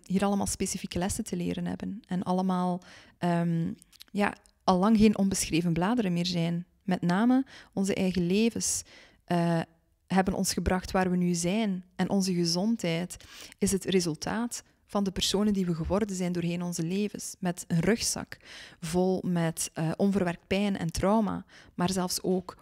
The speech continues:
onverwerkt pijn en trauma van vorige generaties en wie weet zelfs vorige levens. Ehm, zijn we op vandaag belast met, eh, zaken waar we niet altijd bewust van zijn.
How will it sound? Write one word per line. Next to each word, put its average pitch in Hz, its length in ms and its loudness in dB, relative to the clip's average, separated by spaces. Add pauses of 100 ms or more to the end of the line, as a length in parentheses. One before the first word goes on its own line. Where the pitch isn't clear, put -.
onverwerkt 190 540 0
pijn 180 240 2
en 175 100 2
trauma 180 320 0
van 180 160 0
vorige 180 340 2
generaties 180 800 -2
en 214 120 2
wie 208 140 2
weet 196 200 0
zelfs 170 220 -4
vorige 180 360 0
levens. 208 440 -2 (400)
Ehm, 175 300 0
zijn 196 180 4
we 214 80 2
op - 160 -2
vandaag 180 640 0 (220)
belast 170 720 0 (1200)
met, 196 500 2 (300)
eh, 175 260 -2 (100)
zaken 202 480 2
waar 202 180 4
we 196 60 6
niet 214 140 6
altijd 214 240 -2
bewust 202 340 0
van 190 200 -6
zijn. 208 340 -8